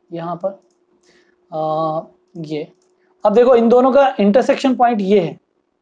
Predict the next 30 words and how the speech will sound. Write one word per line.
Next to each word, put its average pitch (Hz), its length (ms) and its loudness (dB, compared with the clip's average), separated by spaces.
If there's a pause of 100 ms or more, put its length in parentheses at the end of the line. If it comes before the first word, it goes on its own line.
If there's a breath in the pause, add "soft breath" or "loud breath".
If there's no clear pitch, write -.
(280)
ठीक 196 200 -4
है, 220 280 -2
तो 185 80 -16
मैंने 190 220 -4
यूं 170 200 -4
ही 208 140 2
intersection 214 560 -4
किया, 226 240 -2 (880)
ये 254 80 -6
center 196 340 -2
की 202 60 -4
शेप 180 220 -4
बच 160 220 -8
के 156 120 -8
आ 139 100 -8
गई। 135 200 -18 (840)
ठीक, 208 240 -16 (160)
आप 165 140 -8
चाहे 156 220 -4
इसे 151 360 -8 (400 soft breath)
leaf 208 280 -4
बना 165 200 2
लो, 156 300 -2
आँख 175 280 -2
बना 160 220 -2
लो, 160 140 0
वो 202 120 2
आपकी 190 300 -2
अपनी 190 180 -12
मर्जी। 156 420 -10